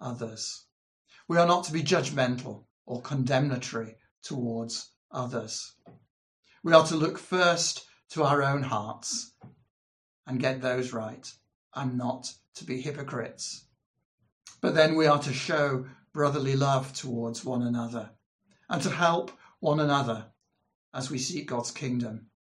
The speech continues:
as we seek to walk with Jesus, as we seek to live the lives that he calls us to.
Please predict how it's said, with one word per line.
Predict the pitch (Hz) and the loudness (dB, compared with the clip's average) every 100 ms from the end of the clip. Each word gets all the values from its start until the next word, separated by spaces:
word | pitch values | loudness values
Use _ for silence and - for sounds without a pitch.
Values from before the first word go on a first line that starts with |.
| _ _ | _ _
as | 135 - | -8 -4
we | 143 | -4
seek | - 131 - | -4 -8 -8
to | 131 | -8
walk | 127 131 - - - _ - | -2 -2 -2 -8 -20 _ -10
with | 139 123 | -6 -4
Jesus, | 123 120 - - - - - _ _ _ _ _ _ | -2 -2 -4 -10 -14 -16 -18 _ _ _ _ _ _
as | 127 - | -14 -8
we | 120 | -6
seek | - 135 123 - _ _ _ | -4 -4 -6 -12 _ _ _
to | - | -8
live | 123 123 120 - - _ _ | -6 -4 -6 -8 -16 _ _
the | 120 | -6
lives | 120 120 120 - - _ _ - | -4 -2 -6 -10 -16 _ _ -18
that | - | -12
he | 143 | -10
calls | - 113 113 120 | -8 -6 -4 -4
us | 123 117 - - _ _ _ | -4 -6 -10 -12 _ _ _
to. | - 120 120 120 | -10 -6 -6 -10